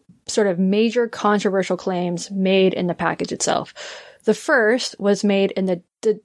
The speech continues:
digital sort of introductory text introducing the project. And that claim was that the true founding of the United States was in seventeen seventy-six, it was sixteen nineteen.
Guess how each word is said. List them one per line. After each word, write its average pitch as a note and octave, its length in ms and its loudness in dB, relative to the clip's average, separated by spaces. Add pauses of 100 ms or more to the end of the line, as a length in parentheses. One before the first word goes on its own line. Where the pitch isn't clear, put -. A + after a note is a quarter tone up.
(160)
digital B3 380 2
sort G#3+ 160 -2
of - 160 -6
introductory G#3+ 800 0
text B3 480 0
introducing G3 1200 0 (100)
the G3 100 -2
project. - 580 -4 (300)
And G#3 160 4
that B3+ 160 2
claim F#3 400 -4
was F#3 140 -4
that F#3 140 -2
the E3 120 -6
true C#4+ 240 2
founding G3+ 420 2
of E3+ 80 -2
the F3 80 -4
United F#3+ 340 2
States F3+ 320 -2
was F3 220 -2
in A#3 80 4
seventeen B3 400 2
seventy-six, G#3 580 0
it - 120 -8
was E3+ 160 -6
sixteen - 500 -8
nineteen. - 540 -14